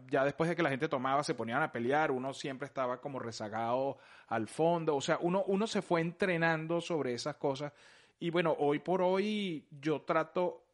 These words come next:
en lo posible de no, de no asistir a eventos multitudinarios, eh, bueno, entre otras cosas porque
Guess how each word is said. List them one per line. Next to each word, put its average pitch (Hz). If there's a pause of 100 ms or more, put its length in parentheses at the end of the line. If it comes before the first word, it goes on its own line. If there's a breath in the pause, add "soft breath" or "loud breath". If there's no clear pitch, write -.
(180)
en 151
lo 139
posible 180
de 156
no, 120
de 127
no 120
asistir 135
a 143
eventos 139 (200)
multitudinarios, 139 (420 soft breath)
eh, 113
bueno, 156
entre 117
otras 147
cosas 175
porque 101